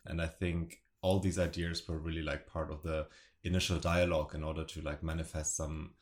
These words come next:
some ideas in what direction I wanted to go and what actually interested me to really want to do my own brand. And obviously now there's always the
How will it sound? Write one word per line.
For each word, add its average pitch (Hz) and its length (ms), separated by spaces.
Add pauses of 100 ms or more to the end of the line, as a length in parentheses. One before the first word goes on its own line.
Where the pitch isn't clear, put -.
(140)
some 85 280
ideas 87 480
in 85 120
what 82 140
direction 87 460
I 95 80
wanted 95 340
to 110 140
go 127 580
and 90 400
what 90 240
actually 92 320
interested 90 460
me 85 120 (140)
to 80 340
really 80 380
want 80 280
to 90 100
do 90 140
my 90 140
own 90 200
brand. 101 420
And 90 100
obviously 85 540
now 85 520 (360)
there's 92 200
always 90 320
the 82 200